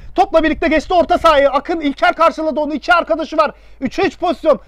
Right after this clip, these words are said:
Akın pası İlker'den döndü. Yanında Duran. Duran tekrar Akın. Şimdi Duran. Duran vuruşu. Engin'den döndü. İlker. İlker uzun top. Furkan girdi araya. Atak devam ediyor. Furkan Akın'a pası. Akın. Akın'ın şutu.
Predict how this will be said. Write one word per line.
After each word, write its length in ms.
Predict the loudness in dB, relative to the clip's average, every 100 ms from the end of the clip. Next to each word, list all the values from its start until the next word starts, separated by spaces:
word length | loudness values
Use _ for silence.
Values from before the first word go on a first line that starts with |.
| -10
Akın 280 | -6 -4 -4
pası 280 | 0 0 0
İlker'den 520 | -2 2 2 4 2
döndü. 320 | 0 -2 -6 -10 -4
Yanında 360 | 0 2 0 2
Duran. 320 | 2 2 2
Duran 200 | 2 2
tekrar 440 | 0 -4 -2 -2 -4
Akın. 420 | -8 -8 -6 -8 -8 -18 -20 -20 -20 -20 -20 -20 -20
Şimdi 540 | -16 -4 -2 0 -2 0
Duran. 380 | 4 4 4 -4 -18 -6
Duran 360 | 4 6 4 2
vuruşu. 340 | 0 0 0 0 0 -6 -20 -20 -6
Engin'den 580 | -2 0 0 2 2 2
döndü. 240 | -2 -2 -6 -4
İlker. 480 | -6 -2 2 2 -2 -16 -20 -20 -10
İlker 440 | -8 -2 0 0 -2
uzun 260 | -4 -4
top. 260 | 0 -2 -2
Furkan 380 | -6 0 2 2
girdi 180 | 0 0
araya. 360 | 2 0 -2 -6 -10 -6
Atak 320 | 0 0 4
devam 300 | 4 4 2
ediyor. 220 | 0 -2
Furkan 420 | -4 -2 0 0
Akın'a 280 | -2 0 0
pası. 340 | 2 2 0 -4
Akın. 500 | -4 -4 -2 -4 -6 -16 -6
Akın'ın 340 | -4 -2 0 -2
şutu. 340 | -4 -4 0